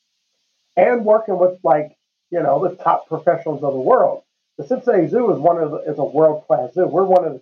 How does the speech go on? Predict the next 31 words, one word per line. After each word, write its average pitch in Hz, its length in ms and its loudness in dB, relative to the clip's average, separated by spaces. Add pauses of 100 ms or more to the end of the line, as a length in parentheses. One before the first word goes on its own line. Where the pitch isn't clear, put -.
top, 151 240 -8 (260)
uh, 143 220 4 (400)
zoos 208 260 0
in 160 100 2
the 127 60 -8
world. 175 440 0 (1500)
The 151 80 -6
Cincinnati 240 400 0
Zoo 233 180 -2
is 170 80 0
also 208 280 4
like 175 180 -2
a 180 40 -6
little 175 360 -6
city 180 220 -2
here. 123 340 -14 (560)
We 170 80 4
have 160 120 6
a 139 100 2
marketing 180 520 0
department. 170 680 0
We 151 100 -4
have 139 140 2
a 139 100 0
horticulture 180 600 0
department. 160 500 0
We 156 80 -4
have 123 100 0
a 123 100 -12
maintenance 170 440 -4
department. 156 580 -2